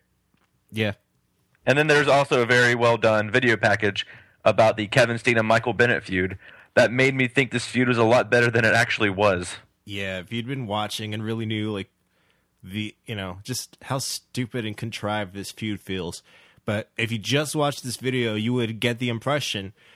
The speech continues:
Speaker 1: that, yeah, this is in fact a really big match and the pile driver is an important thing. It's like, the pile driver is like this ultimate move of death, apparently. And, and with great power comes great responsibility, and this is what this thing's about.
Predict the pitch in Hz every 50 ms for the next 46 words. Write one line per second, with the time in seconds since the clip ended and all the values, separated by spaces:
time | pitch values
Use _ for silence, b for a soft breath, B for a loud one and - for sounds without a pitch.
0 | b b b b - 110 123 127 120 107 113 117 107 113 110 110 110 104 - 113
1 | 110 113 110 110 107 104 110 117 120 117 104 92 110 110 - 104 95 101 107 107
2 | 110 - - - - 107 101 - - - 110 113 110 107 107 101 117 110 107 98
3 | 107 104 104 92 - 98 95 87 - - 120 - 104 95 - 104 98 104 107 b
4 | b b b b b - 170 - - 196 180 160 127 - _ _ _ _ _ _
5 | _ b b b b b b b b b b b _ _ 107 101 92 - 104 120
6 | 143 165 165 147 156 147 135 135 139 127 107 127 120 - 123 110 - - - 131
7 | 127 110 - 135 135 131 - 139 127 123 104 92 90 80 - 95 98 101 - -
8 | - 76 - 95 95 - - 82 85 85 85 - _ _ _ _ - 98 92 90
9 | 85 - - - 175 170 160 - _ - 110 95 - - 123 120 117 - - 120
10 | 117 117 117 113 110 - 110 101 95 - - 117 113 95 71 87 - - - 110
11 | 110 107 - 92 90 98 101 101 101 95 90 82 78 78 85 98 98 - - 104
12 | 113 101 - 95 - - 92 87 87 87 80 76 78 78 -